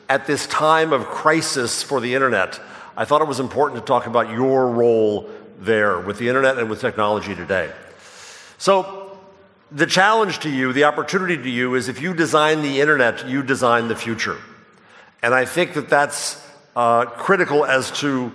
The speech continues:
your role in, in, in what we're gonna build here.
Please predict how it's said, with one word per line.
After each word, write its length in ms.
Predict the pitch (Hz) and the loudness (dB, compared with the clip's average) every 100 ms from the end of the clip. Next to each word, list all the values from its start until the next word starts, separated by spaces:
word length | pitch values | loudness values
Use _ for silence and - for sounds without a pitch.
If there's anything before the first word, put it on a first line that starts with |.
| - - - - | -14 -20 -20 -16
your 400 | 131 147 175 190 | -2 2 4 4
role 840 | 156 156 196 165 120 113 113 - - | 4 4 6 6 4 2 0 -4 -2
in, 380 | 127 131 135 135 | 0 -2 -4 -4
in, 220 | 135 123 | -4 -4
in 400 | 131 120 127 131 | -8 -8 -8 0
what 160 | 160 | 2
we're 160 | 156 135 | 4 2
gonna 180 | 123 110 | 2 2
build 280 | 143 139 104 | 2 2 0
here. 380 | 95 71 - | -2 -4 -8